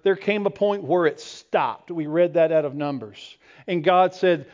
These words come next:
I'm not gonna let you all enter the promised land. I'm gonna cut you off. Only Joshua and Caleb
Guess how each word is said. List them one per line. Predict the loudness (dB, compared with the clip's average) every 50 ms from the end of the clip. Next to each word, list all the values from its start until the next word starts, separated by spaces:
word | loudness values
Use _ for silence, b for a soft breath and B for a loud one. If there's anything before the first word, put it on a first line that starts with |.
| B B B B B
I'm | 0 0 0 2
not | 2 0 0 2
gonna | 0 0 2 2
let | 2 4 4 2 2 -2 -10
you | -8 -2 2 2
all | 4 4 2 0 -4
enter | -6 -4 -4 -4 -2
the | -4 -4
promised | -6 -2 -2 0 0 0 -2 -4 -8 -8 -8
land. | -6 -4 -4 -4 -4 -6
I'm | -4 -4
gonna | -2 -2 -4
cut | -6 -10 -14 -8 -8 -8 -8 -8 -16 -12 -10
you | -8 -2 0 2
off. | 4 6 4 4 2 -2 -12 B B B B
Only | 0 0 2 2 0 -2 -4 B B B B B B _ _ _ _ _ _ _ _ _ _ _ _ _ _ _ _ _ _ _ _ _ _ _ -10
Joshua | 0 2 2 2 2 0 0 -2 -6 -2 0 0 0 0 -2 -6 -12 _ _ _ _ _ _ _ _ _ _ _ _ _ _ _ _ _ _ _ _ -8
and | -6 -6 -6 -2
Caleb | 0 2 4 4 2 2 0 -2 -2 -4